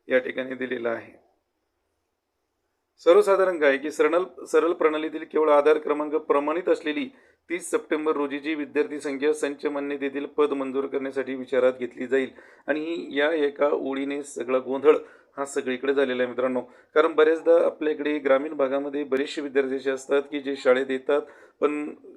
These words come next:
काही कारणाअभावी त्यांचं आधार कार्ड नस-, नसतं किंवा आधार कार्डमध्ये काही दुरुस्त्या असतात. बरे-, बहुतांश दुरुस्त्या आता झालेल्या आहे, पण काही विद्यार्थ्यांच्या दुरुस्त्या या नसतात, त्यामुळे आधार व्हॅलिड होत नाही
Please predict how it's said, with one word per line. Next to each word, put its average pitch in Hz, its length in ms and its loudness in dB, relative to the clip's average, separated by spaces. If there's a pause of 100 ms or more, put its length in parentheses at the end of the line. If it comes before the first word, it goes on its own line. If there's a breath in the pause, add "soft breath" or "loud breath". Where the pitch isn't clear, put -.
(120)
काही 156 400 -2
कारणाअभावी 139 800 4
त्यांचं 139 300 0
आधार 131 220 4
कार्ड 147 240 0
नस-, 139 240 -8
नसतं 135 540 -2 (360 loud breath)
किंवा 143 180 2
आधार 143 220 2
कार्डमध्ये 139 680 2
काही 139 180 0
दुरुस्त्या 135 460 0
असतात. 143 340 0 (340 loud breath)
बरे-, 135 200 4
बहुतांश 165 460 0
दुरुस्त्या 165 400 0
आता 170 160 4
झालेल्या 160 400 2
आहे, - 80 -2 (360 loud breath)
पण 175 360 2
काही 139 300 -2
विद्यार्थ्यांच्या 151 540 0
दुरुस्त्या 139 400 -2
या 135 80 2
नसतात, 135 360 0
त्यामुळे 143 420 -4
आधार 131 220 2
व्हॅलिड 131 220 0
होत 139 280 -2
नाही 135 180 -4